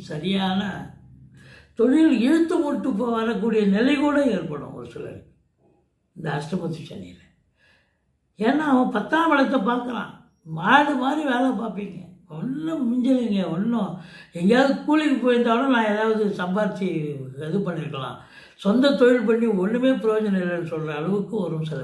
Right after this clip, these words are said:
பேர். ரெண்டாம் இடத்தை பார்க்குது, குடும்பஸ்தானத்தை கு-, சனி பார்க்குதுன்னு சொன்னா சொல்லவே தேவை.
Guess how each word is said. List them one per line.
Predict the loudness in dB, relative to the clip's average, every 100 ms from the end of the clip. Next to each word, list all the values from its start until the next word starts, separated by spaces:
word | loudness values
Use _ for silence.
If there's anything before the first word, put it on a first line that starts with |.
| -10
பேர். | -12 -14 _ _ _ _ _ -20 -20 -2
ரெண்டாம் | 2 6 6 4
இடத்தை | 0 0 -4 -2
பார்க்குது, | -2 -2 -4 -8 -10
குடும்பஸ்தானத்தை | -6 -4 -2 2 2 4 2 2 2 -2 -4 -4
கு-, | -4 -4
சனி | -2 -2 -2 -2
பார்க்குதுன்னு | -2 0 0 0 -2
சொன்னா | -6 -6 -8 -8
சொல்லவே | -8 -6 -6 -6 -6
தேவை. | -8 -10